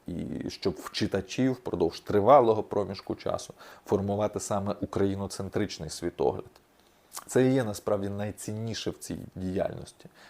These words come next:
в діяльності, яка називається журналістською, хоча я не вважаю, що я є журналістом, попри те, що я є головним редактором газети. Але це, це інша тема. От світоглядно утворююча функція, вона надважлива.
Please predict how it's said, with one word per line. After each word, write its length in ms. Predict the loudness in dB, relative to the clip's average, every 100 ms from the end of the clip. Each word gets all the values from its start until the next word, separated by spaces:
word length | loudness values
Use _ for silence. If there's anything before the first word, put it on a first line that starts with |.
| -8
в 20 |
діяльності, 580 | -2 2 2 2 -4 -2
яка 420 | -2 2 0 0 -2
називається 540 | -4 0 0 0 0 0
журналістською, 840 | 0 0 0 0 -2 -4 -6 -4
хоча 240 | -4 -4
я 160 | -4 -4
не 120 | -4
вважаю, 440 | -4 -2 2 0 -2
що 240 | -10 -12 -12 -18 -20 -10
я 220 | -2 2
є 100 | 4
журналістом, 680 | 4 2 0 -2 -2 -4 -8
попри 280 | -4 -4 -4
те, 140 | -2 -2
що 200 | -2 -2
я 60 |
є 120 | -2
головним 460 | -2 -2 -4 -4 -4
редактором 560 | 0 0 -2 -4 -6 -6
газети. 480 | -8 -6 -6 -8 -20 -16 -16 -16 0
Але 440 | 6 8 6 2 0 -12 -20 -20 -2
це, 300 | 2 2 2 -6
це 160 | -6 -2
інша 300 | -2 -4 -8
тема. 340 | -6 -4 -4
От 120 | -6 -6
світоглядно 640 | -2 4 4 4 0 -2
утворююча 560 | -2 0 0 0 -4 -8
функція, 460 | -6 -8 -4 -6
вона 200 | -4 -6
надважлива. 680 | -6 -6 -8 -10 -8 -8